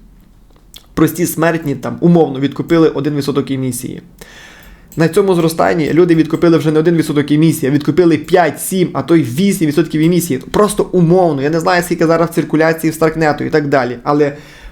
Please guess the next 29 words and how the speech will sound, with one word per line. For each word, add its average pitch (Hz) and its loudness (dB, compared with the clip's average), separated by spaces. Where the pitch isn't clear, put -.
просто 170 2
наводжу 151 -2
приклад, 165 0
що - -4
іменно 170 0
на 156 0
зростанні, 143 -2
е, 135 4
зростає 151 0
ейфорія, 156 2
фомо, 151 -2
що 147 -2
люди 160 4
втрачають 156 -2
можливість 151 0
заробити, 147 0
і - -2
тим 143 0
самим 147 -2
вони 139 0
готові 143 0
загружати 143 0
всі - -2
свої 143 2
гроші. 127 0
Тому 170 2
особисто 165 0
я 151 2
вважаю, 147 0